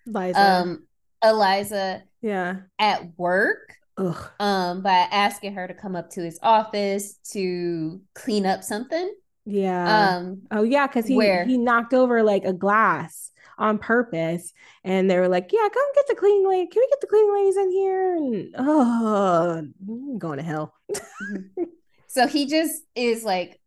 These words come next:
Speaker 2: abusing his power all over the place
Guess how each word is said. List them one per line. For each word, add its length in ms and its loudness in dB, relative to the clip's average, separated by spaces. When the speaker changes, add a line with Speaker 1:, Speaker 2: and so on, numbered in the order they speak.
Speaker 2:
abusing 420 -6
his 140 -10
power 800 -4
all 260 2
over 180 -2
the 60 -8
place 300 -6